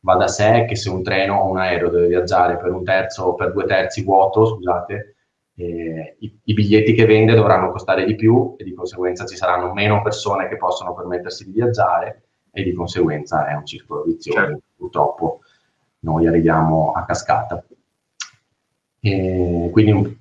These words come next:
Speaker 1: questo è un po' lo scenario. Ci sono anche delle cose positive, come appunto il fatto che negli ultimi giorni, parlo almeno per, per la città di Vicenza, qualcosina si è mosso a livello di business.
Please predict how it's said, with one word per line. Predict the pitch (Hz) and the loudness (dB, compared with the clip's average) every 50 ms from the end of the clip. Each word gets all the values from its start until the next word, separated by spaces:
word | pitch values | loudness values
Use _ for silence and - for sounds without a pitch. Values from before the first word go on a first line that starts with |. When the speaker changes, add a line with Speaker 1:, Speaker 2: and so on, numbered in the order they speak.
| _ - | _ 0
Speaker 1:
questo | - 120 120 120 131 131 | 4 4 4 6 6 4
è | 120 | 6
un | 117 107 | 4 4
po' | 107 107 | 4 4
lo | 107 104 | 4 4
scenario. | 104 107 110 - 95 87 80 76 78 78 - - - _ _ | 2 2 0 2 2 0 0 0 -2 -4 -4 -6 -10 _ _
Ci | - - 165 165 | 0 2 4 4
sono | - 139 135 120 | 4 4 4 4
anche | 107 107 107 113 107 | 4 2 0 0 0
delle | 104 98 95 92 | 0 0 0 0
cose | 90 95 95 92 87 | 0 0 0 0 -2
positive, | 92 98 92 90 90 90 101 95 87 87 101 104 101 98 | -4 -4 -4 -4 -4 -4 -4 -6 -4 -2 -2 -2 -2 -4
come | 87 87 98 92 | -4 -6 -4 -6
appunto | - 87 87 82 82 107 | -6 -6 -6 -6 -4 -6
il | 98 - | -6 -2
fatto | - 90 85 - - 92 | 0 0 0 0 -2 -4
che | - - 90 80 82 78 76 76 76 - _ _ _ _ _ _ _ - | -2 0 0 0 0 -2 -4 -6 -10 -16 _ _ _ _ _ _ _ -12
negli | 98 95 98 101 98 104 | -10 -6 -4 -2 2 2
ultimi | 107 107 104 107 113 110 110 107 | 2 2 4 2 2 2 2 4
giorni, | 110 107 101 104 107 104 107 107 104 101 98 95 95 92 92 92 90 90 - | 4 4 4 4 4 4 4 2 2 2 0 0 -2 -2 -2 -4 -4 -4 0
parlo | 92 92 92 90 90 92 92 | 2 2 4 2 2 0 -2
almeno | 95 95 92 90 92 92 92 | -2 -2 -4 -4 -4 -6 -6
per, | 90 92 90 90 | -4 -4 -2 -2
per | 90 - - - - 90 | 0 0 -2 -2 -2 -2
la | 90 87 | -4 -6
città | - - - 92 90 | -6 -8 -6 -4 -4
di | 90 90 | -4 -2
Vicenza, | 92 92 - 98 101 104 104 110 95 | -4 -4 -4 -4 -4 -2 -2 -2 -2
qualcosina | - 92 87 87 90 90 92 95 98 | 0 -2 -2 -2 -2 -2 -2 -4 -4
si | 95 - 95 | -6 -6 -6
è | 92 | -2
mosso | 92 92 95 95 - - - 123 123 - | 0 0 0 0 0 -2 0 0 2 2
a | - 87 | 2 0
livello | 82 85 82 82 82 82 82 | 0 0 0 0 -2 -2 -4
di | 85 92 | -4 -8
business. | 92 95 95 87 87 95 101 107 - - | -8 -8 -10 -10 -10 -10 -10 -10 -10 -8